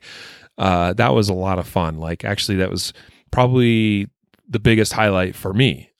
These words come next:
uh, from the show. That's, like, my favorite thing is just seeing all of you out at these different events. I wish we could do more or go to more places and things and see you in more places. Um, but, uh,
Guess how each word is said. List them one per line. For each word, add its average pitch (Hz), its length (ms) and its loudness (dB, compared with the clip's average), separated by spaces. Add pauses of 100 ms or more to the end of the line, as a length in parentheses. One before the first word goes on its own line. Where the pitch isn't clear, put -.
uh, 80 220 -6
from 104 120 -8
the 87 100 -2
show. 82 200 -2
That's, 110 260 0
like, 110 180 -2
my 98 120 -8
favorite 123 340 -2
thing 104 220 -2
is 87 160 -6
just - 360 -2
seeing 110 540 0 (180)
all 107 220 2
of 92 140 -2
you 95 420 0 (420)
out 98 200 -2
at 98 80 -6
these 98 180 -2
different 92 320 -4
events. 101 420 0 (200)
I 120 60 2
wish 120 280 2
we 113 140 -4
could 104 260 -6 (220)
do 104 120 4
more 98 600 0
or 95 220 -2
go 107 260 4
to 101 80 -4
more 92 160 -2
places 107 440 -2
and 87 120 -10
things 107 280 0
and 87 120 -6
see 117 160 0
you 101 160 4
in 95 80 -2
more 90 160 -4
places. 98 420 -4 (480)
Um, 90 340 0
but, 95 280 -2
uh, 95 180 2